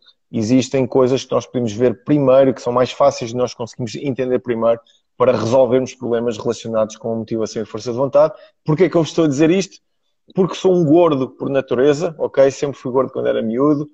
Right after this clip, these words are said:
Se eu me desleixar, ganho vinte quilos, ganharia vinte quilos fácil, ok? Portanto, eu tenho muita facilidade em engordar, tenho que ter cuidado todos os dias, tenho que,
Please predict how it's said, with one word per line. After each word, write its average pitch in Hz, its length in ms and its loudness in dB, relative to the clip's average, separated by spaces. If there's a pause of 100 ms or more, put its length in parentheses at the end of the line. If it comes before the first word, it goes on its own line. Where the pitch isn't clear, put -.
(140)
Se - 160 -4
eu 156 60 0
me 147 80 0
desleixar, 127 720 2 (280)
ganho 120 340 0
vinte 143 340 0
quilos, 151 520 2
ganharia 135 580 2
vinte 127 280 -2
quilos 127 220 -4
fácil, 131 580 -2 (480)
ok? 117 340 2
Portanto, 127 380 0
eu 120 60 0
tenho 131 160 0
muita 147 320 2
facilidade 123 480 2
em 123 60 0
engordar, 120 420 2
tenho 127 180 -6
que - 60 -16
ter 139 80 -4
cuidado 131 300 0
todos 117 220 -4
os 101 60 -16
dias, 120 360 -4
tenho 127 260 -6
que, 131 320 -2